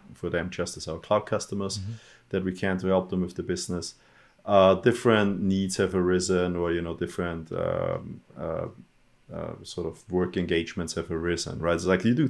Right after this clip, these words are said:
Speaker 1: you do things differently than twenty years ago. In short, there you basically burned something on a C D and said, you know, "Buy it off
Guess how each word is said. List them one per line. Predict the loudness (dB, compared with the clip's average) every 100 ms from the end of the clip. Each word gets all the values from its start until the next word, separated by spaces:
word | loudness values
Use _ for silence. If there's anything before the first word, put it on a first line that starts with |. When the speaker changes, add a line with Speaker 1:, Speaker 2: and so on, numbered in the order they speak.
| -2
Speaker 1:
you | -2 4
do | 4
things | 6 6 6
differently | 4 6 4 4 4
than | 4
twenty | 2 0 0
years | 0 0
ago. | 0 0 2
In | 0
short, | -2 0 0 -2
there | -2 0 0
you | 0
basically | 0 0 0 -2 -2
burned | -2 2 4 4
something | 0 -2 -2 -4
on | -4
a |
C | -2 -4
D | -2 -2 -2
and | 0
said, | -2 -2
you | -2
know, | -2
"Buy | 2 4
it | 4 4
off | 4 2 -2 -6 -12 -14